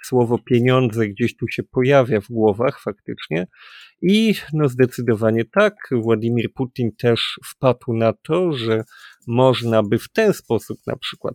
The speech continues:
próbować, e, zastępować ludziom, mm, wynagradzać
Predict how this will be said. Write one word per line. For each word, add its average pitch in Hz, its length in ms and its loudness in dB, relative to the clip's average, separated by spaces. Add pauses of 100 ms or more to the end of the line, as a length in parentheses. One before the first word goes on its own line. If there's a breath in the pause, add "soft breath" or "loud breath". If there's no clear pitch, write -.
próbować, 110 680 -2 (480 loud breath)
e, 117 320 2
zastępować 117 920 0
ludziom, 104 520 -2 (720)
mm, 117 600 -6 (640 loud breath)
wynagradzać 120 800 2